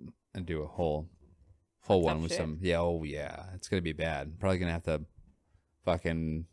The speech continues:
Speaker 1: <laughs> bleep out half of it. <laughs> It's gonna be bad. It's gonna be fucking gnarly, dude.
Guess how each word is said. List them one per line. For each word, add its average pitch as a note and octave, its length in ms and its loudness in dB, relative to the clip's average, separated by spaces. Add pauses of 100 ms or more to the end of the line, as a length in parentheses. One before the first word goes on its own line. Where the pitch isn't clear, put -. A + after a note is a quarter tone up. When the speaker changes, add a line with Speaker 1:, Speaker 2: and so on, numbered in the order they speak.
(140)
Speaker 1:
<laughs> - 0 - (220)
bleep G#2+ 320 2
out F#2 180 6
half F2+ 220 4
of F#2 100 -6
it. F#2 220 0
<laughs> - 60 -8
It's - 180 2
gonna A2+ 140 2
be G2 140 2
bad. - 260 2 (200)
It's - 120 -12
gonna A#2 160 -2
be G#2 100 -2
fucking G2 360 2
gnarly, F#2 320 6
dude. F#2 280 2